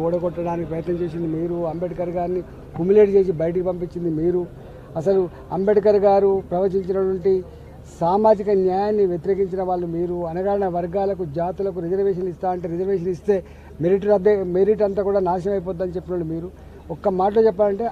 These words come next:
అంబేద్కర్ గారి పేరు చెప్పుకోవడానికి ఒక్క పర్సెంటేజ్ కూడా అర్హత లేనటువంటి మీ పార్టీ ఇవాళ దొంగే దొంగ అన్నట్టుగా ఇవాళ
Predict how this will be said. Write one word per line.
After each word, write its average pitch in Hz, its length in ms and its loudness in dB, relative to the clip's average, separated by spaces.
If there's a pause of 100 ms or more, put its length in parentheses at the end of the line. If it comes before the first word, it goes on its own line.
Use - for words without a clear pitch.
(160)
అంబేద్కర్ 208 600 2
గారి 214 220 2 (120)
పేరు 202 320 2
చెప్పుకోవడానికి 190 640 -6 (720)
ఒక్క 233 320 0 (500)
పర్సెంటేజ్ 214 480 2
కూడా 220 180 4 (240)
అర్హత 202 280 2
లేనటువంటి 190 520 -2
మీ 165 100 0 (100)
పార్టీ 185 280 -2 (640)
ఇవాళ 185 200 2 (760)
దొంగే 208 300 2 (100)
దొంగ 196 240 4
అన్నట్టుగా 180 340 -2 (500)
ఇవాళ 170 180 -2